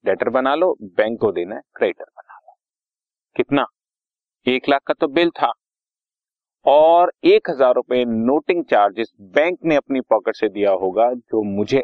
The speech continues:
अब उनको देना है। एक लाख एक हजार रुपए यहाँ पर आना चाहिए, यहाँ पर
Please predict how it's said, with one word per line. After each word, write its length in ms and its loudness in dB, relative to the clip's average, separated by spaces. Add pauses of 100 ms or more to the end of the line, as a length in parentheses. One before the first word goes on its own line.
अब 160 -2
उनको 320 -4
देना 480 -2
है। 100 -16 (1040)
एक 380 -2
लाख 420 0 (240)
एक 300 -2
हजार 360 -4
रुपए 280 -8
यहाँ 160 -8
पर 160 -2
आना 220 -2
चाहिए, 360 -2 (540)
यहाँ 240 -4
पर 220 -4